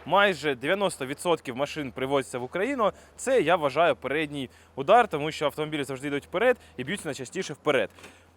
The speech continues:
І давайте скажу, що на Q п'ятій, е, передній удар, він достатньо неприємний, не з того, що це дорого, не беріть цей удар,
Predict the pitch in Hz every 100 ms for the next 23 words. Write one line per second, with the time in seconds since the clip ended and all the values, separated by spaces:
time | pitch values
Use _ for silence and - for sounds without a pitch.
0 | _ 160 202 208 196 165 233 320 240 175
1 | - 180 262 190 175 190 226 285 302 214
2 | 160 - 127 123 170 220 185 175 220 269
3 | 254 - - 131 214 247 165 - 147 -
4 | 214 175 143 123 135 196 202 170 226 320
5 | 247 170 143 156 - 285 254 190 160 160
6 | 139 120 233 240 160 147 139 160 254 -
7 | 170 147 147